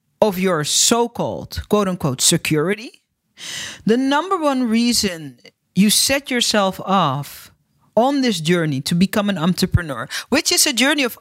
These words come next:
ups and downs. Uh, spoiler, it's going to stay a journey of ups and downs,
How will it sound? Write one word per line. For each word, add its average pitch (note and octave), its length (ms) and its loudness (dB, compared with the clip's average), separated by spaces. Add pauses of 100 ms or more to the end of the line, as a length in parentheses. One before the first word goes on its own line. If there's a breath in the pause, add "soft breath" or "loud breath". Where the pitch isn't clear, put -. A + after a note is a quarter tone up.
ups - 300 0
and G#3+ 160 -2
downs. - 540 -8 (680 loud breath)
Uh, C4 160 2 (720)
spoiler, C#4+ 480 0
it's G3+ 140 -6
going G3+ 160 2
to C#4 100 -2
stay F#2+ 380 0
a B2 40 -2
journey A#2+ 300 0
of - 80 -2
ups - 260 2
and C3+ 120 2
downs, C#3 180 -12